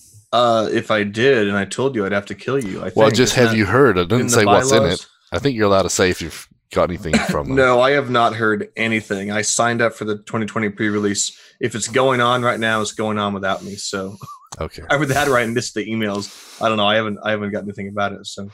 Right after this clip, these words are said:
Speaker 2: Okay, so, uh, I wonder if that's still available. If you guys, uh, searched, there was a, a blog post about the pre-release program on Adobe, uh, sorry, cold fusion dot adobe dot com. You can check that out. But registering for this,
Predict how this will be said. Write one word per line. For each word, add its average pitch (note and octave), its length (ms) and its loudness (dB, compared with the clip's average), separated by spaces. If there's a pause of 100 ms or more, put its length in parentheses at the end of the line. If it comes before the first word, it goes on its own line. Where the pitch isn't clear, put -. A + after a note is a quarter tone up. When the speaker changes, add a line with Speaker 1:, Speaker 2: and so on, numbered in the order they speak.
(320)
Speaker 2:
Okay, F2 380 -4
so, F#2 400 0 (280)
uh, E3+ 260 -2
I F#2+ 140 2
wonder A2 180 4
if G#2+ 100 -2
that's G#2+ 200 2
still G#2+ 200 0
available. F#2+ 400 0
If F#2 180 -8
you F#2+ 100 -10
guys, F2+ 480 -2
uh, E2+ 320 -2 (200)
searched, - 320 -6
there F2+ 120 -6
was E2 100 -8
a, D#2+ 60 -8 (180)
a E2+ 140 -2
blog E2+ 320 -2
post E2+ 240 -6
about D#2+ 200 -4
the D#2+ 60 -10
pre-release E2 420 -10
program D#2+ 520 -6
on D2 200 -8
Adobe, D2 600 -10 (260)
uh, D2 320 -8 (600)
sorry, C#2 260 -8
cold E2+ 180 -8
fusion F2+ 220 -8
dot E2 120 -2
adobe D2+ 300 -6
dot C#2+ 200 -6
com. D2 280 -6
You C#2+ 60 -14
can - 200 -14 (460)
check - 200 -8
that E2 160 -4
out. D#2+ 240 -2
But D#2+ 180 -2 (140)
registering G#2 580 -2
for G2 140 -6
this, F#2+ 360 0